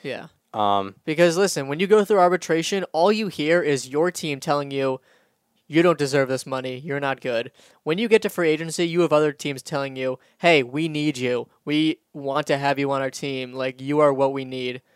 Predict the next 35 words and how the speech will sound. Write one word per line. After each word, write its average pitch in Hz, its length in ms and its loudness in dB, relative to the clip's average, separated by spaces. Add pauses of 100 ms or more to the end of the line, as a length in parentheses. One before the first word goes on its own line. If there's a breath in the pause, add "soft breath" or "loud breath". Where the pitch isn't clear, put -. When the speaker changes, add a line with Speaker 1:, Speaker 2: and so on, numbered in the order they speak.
(260)
Speaker 2:
Mm-hmm. 123 140 -4
Speaker 1:
Like, 139 180 4
there's 208 200 4
a 175 60 2
huge 175 260 0
difference 147 460 0
in 143 120 -6
hearing, 135 440 -2 (260)
"You 156 160 -2
suck," 139 400 2
versus, 135 460 -4
"You're 131 280 -2
awesome. 131 560 -4 (180)
Please 143 280 -4
take 135 220 -2
our 131 120 -4
money." 120 360 -8 (340)
Speaker 2:
Right, 107 400 6 (140)
yeah. 101 340 2 (600)
Um, 107 440 2 (1160)
yeah, 110 180 4
it 107 100 2
is, 117 260 0
it 123 180 0
is 113 260 0 (280)
definitely 110 580 0
a, 101 220 2
a 101 140 -2
thing. 107 360 -2
And, 101 180 -8 (440 soft breath)
you 170 100 4
know, 151 200 8
having 143 380 6
that 135 180 6
extension 131 720 0